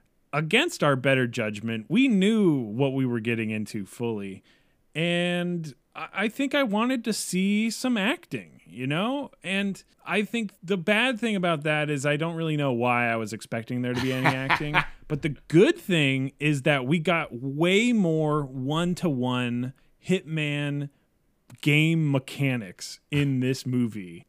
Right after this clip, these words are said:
Speaker 1: than
Speaker 2: Unless
Speaker 1: in the first one.
Speaker 2: you're counting the actual game mechanics of a kid <laughs> playing the game that was in the first one.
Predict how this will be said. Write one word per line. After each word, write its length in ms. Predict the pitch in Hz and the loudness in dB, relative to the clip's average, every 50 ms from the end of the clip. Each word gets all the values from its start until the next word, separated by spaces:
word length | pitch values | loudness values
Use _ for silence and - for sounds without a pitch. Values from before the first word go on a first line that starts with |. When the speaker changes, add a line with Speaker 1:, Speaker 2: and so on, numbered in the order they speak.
| _ | _
Speaker 1:
than 220 | - 127 160 160 160 | -10 -6 -4 0 2
Speaker 2:
Unless 240 | 139 139 139 135 139 | 2 2 4 4 4
Speaker 1:
in 160 | 143 143 135 | 4 2 2
the 80 | 131 | 0
first 400 | 123 - 135 127 117 101 - - | -2 -2 -2 -4 -2 -4 -8 -12
one. 160 | - 95 82 131 | -14 -14 -12 -10
Speaker 2:
you're 160 | 143 143 127 | -10 -10 -10
counting 520 | 127 - 151 147 147 139 - 139 131 123 | -10 -8 -6 -6 -6 -6 -8 -10 -12 -10
the 120 | 123 120 - | -12 -10 -6
actual 460 | 117 123 135 135 - - 131 123 113 | -4 -4 -4 -4 -6 -10 -10 -10 -10
game 360 | 104 95 120 117 120 117 113 110 | -10 -8 -6 -6 -6 -6 -8 -10
mechanics 680 | 107 - - - 104 113 113 113 104 98 92 - - - | -12 -14 -18 -18 -14 -12 -10 -8 -8 -8 -10 -10 -14 -12
of 200 | 101 104 98 95 | -10 -10 -8 -10
a 100 | 90 95 | -10 -12
kid 360 | - - 131 127 123 117 104 - | -10 -8 -6 -6 -6 -8 -10 -14
<laughs> 60 | - | -14
playing 360 | - 131 127 120 120 139 127 110 | -8 -6 -4 -4 -4 -4 -6 -6
the 100 | 110 107 | -8 -10
game 420 | 92 113 117 104 98 95 95 98 | -6 -4 -4 -2 -2 -4 -6 -8
that 120 | 101 - - | -10 -12 -10
was 180 | 104 95 95 | -12 -12 -10
in 140 | 110 107 104 | -10 -10 -10
the 60 | 92 | -10
first 360 | - - 117 110 107 95 - - | -10 -8 -8 -8 -8 -8 -10 -14
one. 260 | 80 69 67 71 | -16 -14 -16 -18